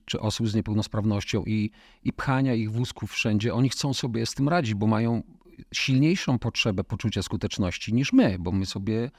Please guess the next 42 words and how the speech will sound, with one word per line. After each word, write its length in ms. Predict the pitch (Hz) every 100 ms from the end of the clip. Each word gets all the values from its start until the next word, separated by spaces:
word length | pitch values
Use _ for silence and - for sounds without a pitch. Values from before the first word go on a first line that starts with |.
| - - - _ -
radzimy. 440 | 123 127 165 98
I, 300 | - 113 117 - _ _ _ _ - _ _ _ _ - - - _ _ 131
i 60 |
te 140 | - 135
osoby 460 | 135 143 135 127 - 127 120 -
bardzo 360 | 123 131 131
często 280 | 143 143 -
wiele 180 | 139 156
lepiej 240 | 196 - 110
sobie 280 | 113 107
radzą 480 | 98 95 87 85 110 - -
ostatecznie 600 | 107 - 95 85 - 98
niż 180 | 120 -
my, 160 | 190
bo 120 | 95 95
my 120 | 90
byśmy 400 | 90 - - 113
nie 100 | 127
dali 280 | 156 113 95
rady. 260 | 92 98
Ja, 100 | 110 104 -
ja 140 | 117
współpracowałem 760 | - - 113 113 117 123 123 117 - _ _
w 140 | - -
tym 180 | 113
projekcie 440 | 101 117 113 - 107
sto, 260 | - 107
jak, 260 | 98 90 -
jak 220 | 113 98
skakałem 440 | - 104 - 98 95
wtedy 220 | 98 104
sto 180 | - 107
razy 240 | 101 95
dla 140 | 95
stu 220 | 92 - 98
wózków, 360 | 95 - 131
z 20 |
taką 240 | - 104 113
fundacją, 460 | - 110 120 147
która 160 | 139 123
się 140 | -
zajmuje 420 | 117 117 131 127